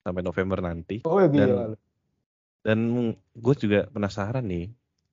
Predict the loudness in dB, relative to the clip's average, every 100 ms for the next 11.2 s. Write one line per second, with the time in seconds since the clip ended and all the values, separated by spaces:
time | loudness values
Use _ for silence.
0 | _ _ _ _ _ -8 -8 -8 -8 -4
1 | -2 -2 -2 -2 -2 0 -2 0 0 0
2 | -6 -6 -4 -4 -4 -8 -8 -4 -4 -4
3 | -2 -2 -2 -2 -2 -2 -4 -6 -6 -14
4 | _ _ _ _ _ -4 0 2 2 2
5 | 4 2 0 -2 -2 -4 -8 -8 -6 -6
6 | -6 -8 _ _ -10 -8 -6 -4 -2 -2
7 | -4 -6 -8 -8 -4 -4 -2 -2 0 0
8 | 0 -2 -4 -8 -8 -6 -6 -8 -8 -8
9 | -12 _ _ _ -8 -2 -2 -2 -2 -4
10 | -2 -2 0 0 0 0 0 2 2 2
11 | 0 -2